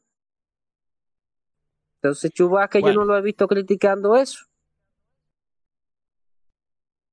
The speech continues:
Speaker 1: No lo vi, por, y por eso aquí tenemos el sesenta por ciento de los presos de manera preventiva y así se chupan hasta seis, hasta veinte años.
Speaker 2: Ay, ay, ay, bueno.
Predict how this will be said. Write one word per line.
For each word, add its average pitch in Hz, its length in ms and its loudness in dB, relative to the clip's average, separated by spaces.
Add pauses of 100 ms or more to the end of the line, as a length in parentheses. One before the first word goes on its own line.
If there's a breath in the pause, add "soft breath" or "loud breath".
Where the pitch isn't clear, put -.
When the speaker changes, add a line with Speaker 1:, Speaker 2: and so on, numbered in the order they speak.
(160)
Speaker 1:
No 147 200 -6
lo 190 140 0
vi, 240 140 -2
por, 180 360 -2
y 170 100 -2
por 170 220 0
eso 185 180 0
aquí 185 160 0
tenemos 190 500 -2 (200)
el 151 100 0
sesenta 180 400 -2
por 185 160 -2
ciento 190 220 0
de 190 40 0
los 175 140 0
presos 185 260 -2
de 185 60 2
manera 170 380 0
preventiva 170 640 0
y 165 60 6
así 160 180 -4
se 160 100 -2
chupan 160 360 -2
hasta 151 180 -2
seis, 165 280 0
hasta 156 340 0
veinte 165 340 0
años. 180 240 -2
Speaker 2:
Ay, 120 80 -16
ay, 98 240 -18
ay, 101 180 -14
bueno. 113 360 -12